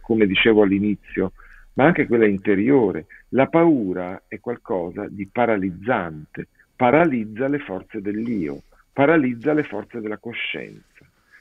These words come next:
non ti impedisce, cioè ti impedisce di pensare, ti impedisce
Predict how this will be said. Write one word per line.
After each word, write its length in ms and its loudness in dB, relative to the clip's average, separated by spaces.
non 260 2
ti 100 -4
impedisce, 920 -2
cioè 380 -2
ti 120 2
impedisce 600 -4
di 120 -10
pensare, 880 -12
ti 100 -2
impedisce 760 -2